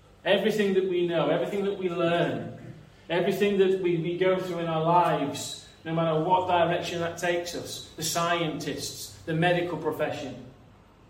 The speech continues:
everything that we learn in the jobs that we do, all, all of it all comes from God.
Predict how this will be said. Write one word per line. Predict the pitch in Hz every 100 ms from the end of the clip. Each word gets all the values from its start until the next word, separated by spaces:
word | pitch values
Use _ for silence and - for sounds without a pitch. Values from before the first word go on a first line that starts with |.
| - - -
everything | 165 170 202 202 190
that | 180
we | 185 175
learn | 170 175 170 170 165 -
in | 165
the | 160
jobs | 170 185 175 -
that | - -
we | 135
do, | 131 127 127
all, | 160 202 202 123 - -
all | 196 226
of | 214
it | 160
all | 165 196 202 -
comes | 190 190 - -
from | - 170 165 135
God. | 147 170 - -